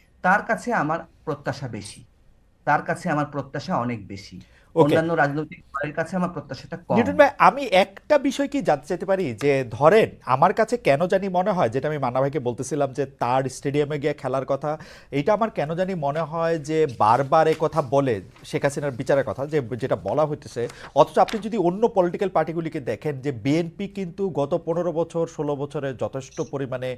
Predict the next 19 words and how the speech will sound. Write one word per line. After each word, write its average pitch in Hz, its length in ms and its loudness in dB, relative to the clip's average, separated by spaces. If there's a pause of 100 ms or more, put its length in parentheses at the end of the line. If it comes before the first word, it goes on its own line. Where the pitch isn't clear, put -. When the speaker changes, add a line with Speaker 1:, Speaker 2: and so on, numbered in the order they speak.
(300)
Speaker 2:
নিপীড়িত, 143 420 -2
নির্যাতিত 139 560 -2
হয়েছে, 123 460 -4
জামায়াতের 139 560 0
শীর্ষ - 340 -10
নেতাদের 156 360 -6
সবার 123 500 -2
মৃত্যুদণ্ড 143 540 -6
হয়েছে, 117 400 -4 (280)
যে 156 140 6
এটা 165 160 6
তারা 151 360 8
মনে 185 240 4
করেন 170 280 2
যে 156 100 -2
সেইটা 139 280 0
অন্যায়ভাবে 151 540 4
দেয়া 113 240 -2
হয়েছে। 101 380 -10